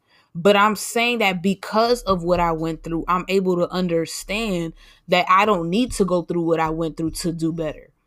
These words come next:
You know what I'm saying? There's some people who just get it. You know what I'm saying? They get it. "Okay, if I do this, this is what's gonna happen. If I do that, that's what's gonna happen."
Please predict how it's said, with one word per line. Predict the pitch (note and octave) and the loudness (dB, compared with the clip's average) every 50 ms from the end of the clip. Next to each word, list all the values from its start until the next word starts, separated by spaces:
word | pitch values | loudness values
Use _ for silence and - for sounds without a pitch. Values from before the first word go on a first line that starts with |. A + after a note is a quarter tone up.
| _ _ _ _ _ - | _ _ _ _ _ -4
You | F#3 F#3 | 0 2
know | F#3+ | 2
what | F#3+ | 2
I'm | F#3+ | 2
saying? | - G3+ F#3+ F#3 | 0 0 0 2
There's | G3 G#3+ G#3 | 2 0 0
some | - A#3+ G#3+ G3+ | 0 -2 -2 -2
people | - A#3 A3 G3 G3+ G3 | -2 -4 -2 0 0 2
who | F#3 G3+ F#3+ | 2 2 2
just | E3 F#3 F#3 D#3 D3 - | 2 2 0 0 0 0
get | E3+ F3+ G#3+ F3 | 2 2 2 2
it. | C#3+ - - _ _ _ - | 0 -8 -16 _ _ _ 0
You | F3+ G3+ | 2 4
know | G3 | 4
what | F#3 | 4
I'm | F#3 F3+ | 2 0
saying? | - G#3+ F#3+ F3+ | -2 -4 -4 0
They | F3 F#3+ G3+ | 0 0 2
get | G3 F#3 G#3 G#3+ F3+ | 2 4 4 4 4
it. | E3 - | 2 2
"Okay, | - E3+ E3+ - F3+ | 0 -2 -2 -2 -4
if | E3 E3 | -2 -2
I | E3 E3 | -2 0
do | E3+ F3 E3+ E3+ | 0 0 0 0
this, | E3+ F3+ F#3+ G#3 G3+ - - | 0 0 0 0 -2 -2 -6
this | F3+ F#3 F3 | -6 -6 -6
is | E3+ E3 | -4 -4
what's | E3 E3 E3 | -6 -6 -4
gonna | E3 E3 E3 | -4 -4 -2
happen. | E3 E3+ D#3+ - - D3+ | -2 -2 -4 -4 -4 -8
If | D3 C#3+ | -6 -6
I | C#3+ D#3 | -6 -4
do | D#3 E3+ E3+ E3+ | -2 0 0 2
that, | F3+ F#3 G3 G3 - | 2 2 0 0 -2
that's | F#3 F3 F3 | -4 -4 -4
what's | F3 E3+ | -2 -2
gonna | F3 E3 E3 | -2 -2 -2
happen." | D#3 D#3+ D#3+ D3+ - - C#3+ - | 0 -2 -2 -2 -4 -8 -18 -20